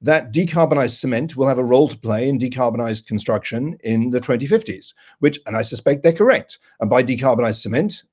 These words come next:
uh, what he means cement in which all the C O two generated by the production of that cement is disposed of back underground. And, and that principle, that very simple principle that you shouldn't sell stuff that causes global warming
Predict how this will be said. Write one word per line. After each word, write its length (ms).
uh, 120
what 200
he 140
means 360
cement 380
in 80
which 220
all 240
the 80
C 220
O 20
two 240
generated 500
by 140
the 80
production 420
of 60
that 180
cement 380
is 180
disposed 560
of 240
back 240
underground. 640
And, 200
and 140
that 300
principle, 480
that 140
very 300
simple 440
principle 640
that 280
you 120
shouldn't 400
sell 320
stuff 460
that 180
causes 420
global 400
warming 560